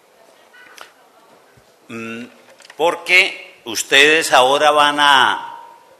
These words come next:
eh, pasar a las mesas y allí recibirán unos elementos más, más de detalle. Primer,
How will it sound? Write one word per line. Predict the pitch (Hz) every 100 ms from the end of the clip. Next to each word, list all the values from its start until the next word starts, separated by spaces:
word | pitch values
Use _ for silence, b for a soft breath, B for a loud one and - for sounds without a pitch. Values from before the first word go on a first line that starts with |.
| _ _ _ _ _ _ _ _ _ _ _ _ _ _
eh, | 107 110 104 107 - - - - - -
pasar | 120 107 156 160
a | 170
las | 170 160 151
mesas | 160 143 170 151
y | 143
allí | 117 123
recibirán | 131 143 151 143 127 120 139 151 - B B B
unos | 131 147 147
elementos | 131 110 123 139 - 135
más, | 139 135 127 - 107
más | 120 117
de | 131
detalle. | 123 120 139 113 - 71 - - - - - - B B B B B _
Primer, | 151 180 214 233 214